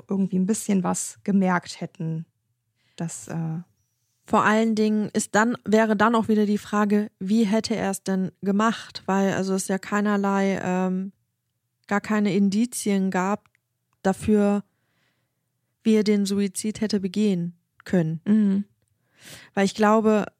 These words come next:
Speaker 2: wahrscheinlich, also ich meine, ich bin natürlich jetzt keine Medizinerin, ähm, aber ich glaube, dass du,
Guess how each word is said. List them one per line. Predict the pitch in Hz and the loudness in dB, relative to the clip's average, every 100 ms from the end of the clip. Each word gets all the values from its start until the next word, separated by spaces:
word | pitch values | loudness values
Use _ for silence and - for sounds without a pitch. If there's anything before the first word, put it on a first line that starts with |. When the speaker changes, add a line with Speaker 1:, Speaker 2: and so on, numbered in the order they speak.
| - | -4
Speaker 2:
wahrscheinlich, | 196 190 208 220 214 | -2 0 0 0 0
also | 196 | 0
ich | 202 | 0
meine, | 202 202 202 196 _ - | 2 2 0 -2 _ -12
ich | - | -8
bin | 208 208 - | -4 -4 -4
natürlich | 202 190 208 | -4 -4 -4
jetzt | 202 - | -6 -4
keine | 202 196 | 0 0
Medizinerin, | 196 196 - 214 220 233 226 226 - - - - _ _ _ | 0 -2 -6 -4 -2 0 0 0 -2 -12 -20 -20 _ _ _
ähm, | - 202 196 196 202 208 - | 0 2 2 2 0 -2 -8
aber | - 196 101 - | -6 -2 -2 -2
ich | - - | -6 -6
glaube, | 202 196 208 196 | 0 2 2 0
dass | 196 - | -2 -4
du, | 208 196 | -4 -4